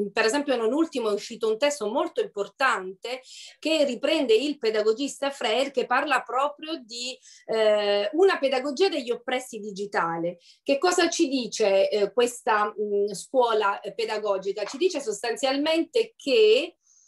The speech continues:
eh, e riprende in pieno il concetto che ha espresso, eh, poco fa il professor Francesco Pira, che, eh, bisogna attivare dei percorsi,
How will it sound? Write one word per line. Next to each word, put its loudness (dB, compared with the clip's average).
eh, -2
e 6
riprende 2
in 2
pieno 0
il 0
concetto -4
che 0
ha 2
espresso, -2
eh, -14
poco -6
fa 2
il -2
professor -10
Francesco -4
Pira, 2
che, 4
eh, 2
bisogna 2
attivare 0
dei -2
percorsi, -2